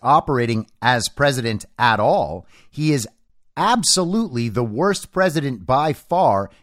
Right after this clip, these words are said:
in American history. This is so silly. In June, Musk tweeted in reply to another Twitter user that said he was leaning towards supporting Florida Governor Ron DeSantis for president in twenty twenty-four.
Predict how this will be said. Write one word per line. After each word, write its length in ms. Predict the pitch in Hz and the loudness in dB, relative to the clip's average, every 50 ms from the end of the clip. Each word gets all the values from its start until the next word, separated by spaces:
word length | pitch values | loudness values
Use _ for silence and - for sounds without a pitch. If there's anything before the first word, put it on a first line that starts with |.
| _ - | _ -4
in 100 | 139 156 | 0 0
American 440 | 151 151 160 165 165 156 - 147 | 0 2 2 0 0 0 0 -2
history. 440 | 147 165 202 190 - - - - - _ _ _ _ _ _ _ _ _ | -2 0 -2 -2 -4 -6 -10 -14 -16 _ _ _ _ _ _ _ _ _
This 180 | - 175 - - | -4 -2 -2 0
is 260 | 214 - - - - | 0 0 0 2 2
so 460 | - 147 143 135 127 123 120 - - _ _ _ _ _ | 4 4 6 6 4 2 0 -4 -8 _ _ _ _ _
silly. 460 | - - - - 214 180 107 65 - _ _ _ _ _ _ _ _ | -14 -10 -8 -6 -6 -6 -6 -8 -10 _ _ _ _ _ _ _ _
In 200 | - 117 113 98 | -2 -2 -2 -2
June, 560 | - 78 90 117 175 190 170 110 76 62 53 - _ _ _ _ _ _ _ | -2 -4 -2 -2 0 0 0 -2 -4 -8 -14 -20 _ _ _ _ _ _ _
Musk 380 | - 90 143 196 190 - - - | -2 0 0 0 0 -2 -6 -8
tweeted 320 | - 107 139 170 156 117 | -8 -6 -6 -4 -4 -4
in 160 | 101 107 107 | -2 -2 -2
reply 400 | 107 107 98 - 113 131 151 156 | -4 -4 -6 -4 0 2 2 2
to 140 | 120 104 98 | 2 0 -2
another 280 | 98 104 127 - 147 107 | -4 -4 -2 -4 -4 -6
Twitter 320 | - - - 170 214 226 | -8 -8 -8 -8 -6 -6
user 460 | 139 98 87 92 90 - 76 69 - _ _ _ _ _ _ _ - | -6 -6 -6 -8 -10 -10 -12 -14 -18 _ _ _ _ _ _ _ -6
that 160 | 120 120 - | -6 -4 -4
said 160 | - 202 214 | -4 -4 -4
he 60 | 220 | -2
was 180 | 202 175 131 92 | -2 -4 -4 -4
leaning 300 | 110 139 156 160 147 143 | -4 -4 -4 -2 -4 -4
towards 400 | - - 123 127 127 117 - - | -6 -4 -4 -2 -2 -4 -4 -8
supporting 480 | - 80 - - 139 151 160 156 151 | -10 -12 -10 -6 -2 -2 -2 -2 -4
Florida 320 | 123 - - 135 151 170 170 | -6 -6 -4 -2 0 0 0
Governor 340 | 107 127 131 120 - 117 101 | 0 0 0 0 0 -2 0
Ron 240 | 95 110 120 127 | 0 0 0 0
DeSantis 480 | 110 98 - - 151 156 139 - 80 - | 0 -4 -6 -6 -6 -6 -6 -8 -10 -10
for 120 | - 98 | -10 -10
president 520 | 90 - 131 147 151 107 82 90 87 80 - | -6 -4 -2 -2 -2 -4 -6 -8 -8 -8 -8
in 120 | 92 90 | -10 -10
twenty 260 | 82 - - 123 127 | -8 -8 -8 -6 -6
twenty-four. 680 | 104 - 110 107 87 80 - 123 147 135 - - _ | -6 -6 -8 -8 -8 -8 -10 -10 -8 -8 -10 -12 _